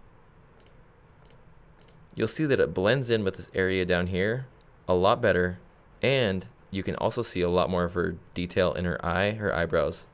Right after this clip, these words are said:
and underneath her hair right here. Now that we have our overall tonality for our photo set, what we can do now is retouch to remove any objects such as blemishes, and also to soften skin.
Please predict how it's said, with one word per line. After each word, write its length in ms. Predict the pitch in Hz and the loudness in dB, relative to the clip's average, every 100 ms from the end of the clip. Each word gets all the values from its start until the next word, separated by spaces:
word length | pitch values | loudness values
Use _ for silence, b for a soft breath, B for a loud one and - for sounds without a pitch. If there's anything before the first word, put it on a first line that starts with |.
| - | -8
and 120 | 92 | -4
underneath 300 | 85 87 82 | -2 -2 -4
her 140 | 87 90 | -2 -2
hair 200 | 117 113 | 0 0
right 140 | - | -2
here. 220 | 92 - - - - - - - - - - - - - - - - - - B B B B B - - - | -6 -12 -14 -20 -20 -20 -20 -20 -20 -20 -20 -20 -20 -20 -20 -20 -20 -20 -20 B B B B B -20 -20 0
Now 160 | 120 175 | 6 6
that 100 | 220 | 6
we 100 | 196 | 4
have 140 | 120 | 4
our 140 | 104 - | 4 4
overall 320 | 101 107 95 | 2 4 2
tonality 560 | - 104 101 131 123 92 | 0 -4 0 0 0 0
for 180 | - | 0
our 80 | 80 | -2
photo 280 | - 76 80 | -2 -4 -2
set, 340 | - 80 73 - - | -2 -2 -2 -6 -4
what 140 | 98 | -4
we 80 | 85 | -2
can 160 | 110 95 | -4 -4
do 180 | 117 175 | -2 0
now 420 | 135 98 98 107 - - | 2 4 2 -2 -14 -6
is 340 | 98 90 87 - - | -2 0 -2 -8 -6
retouch 640 | 110 156 - 73 - - - | -4 -4 -4 -4 -6 -14 -10
to 100 | 95 | -2
remove 320 | 90 90 90 | 0 0 -2
any 240 | - 85 - | -4 -6 -2
objects 500 | 98 101 104 101 98 | -2 0 0 -2 -2
such 180 | 85 - | -6 -6
as 80 | 80 | -4
blemishes, 640 | 104 117 113 117 110 - B B B | 0 0 0 -4 -4 -8 B B B
and 140 | 101 | -2
also 400 | 85 175 - 85 | 0 0 2 0
to 140 | 90 98 | -2 -6
soften 360 | - - 95 | -6 -6 -6
skin. 320 | 90 - 123 | -6 -6 -6